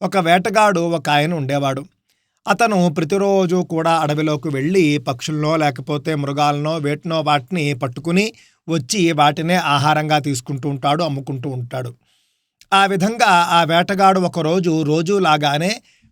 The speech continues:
వల అలాగే కొంత ధాన్యము తీసుకుని అడవిలోకి వెళ్ళాడు. చాలా చోట్ల వెతుకుతూ వెతుకుతూ వెళ్ళగా ఒక చెట్టు పైన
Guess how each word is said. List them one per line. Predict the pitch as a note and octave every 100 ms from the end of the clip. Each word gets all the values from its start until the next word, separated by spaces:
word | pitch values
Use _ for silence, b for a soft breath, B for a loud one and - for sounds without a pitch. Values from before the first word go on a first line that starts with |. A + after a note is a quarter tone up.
| C#3+
వల | C#3+ D#3+ G3 G#3+ -
అలాగే | E3 D#3+ E3 F#3+ E3
కొంత | - D#3
ధాన్యము | D#3 B2+ C#3+ F3 F3+ E3
తీసుకుని | D3+ C#3+ C#3 - E3+ F3+ D3+
అడవిలోకి | D3 D#3 D#3+ D3+ D3
వెళ్ళాడు. | F#3 C#3+ D3 D3+ - _ _ _ _ _ -
చాలా | E3+ F#3+ G3 F#3
చోట్ల | F3+ - G3+ F3+ E3 D3+
వెతుకుతూ | D3+ D3+ F#3 F#3+
వెతుకుతూ | F3+ D#3+ D3 D#3 E3
వెళ్ళగా | D3+ D3 D#3 F#3+ D#3+
ఒక | D3+ C#3+
చెట్టు | D3 D3 C3 E3
పైన | A3 E3 D3+ F#3+ G3+ C#3+ D3+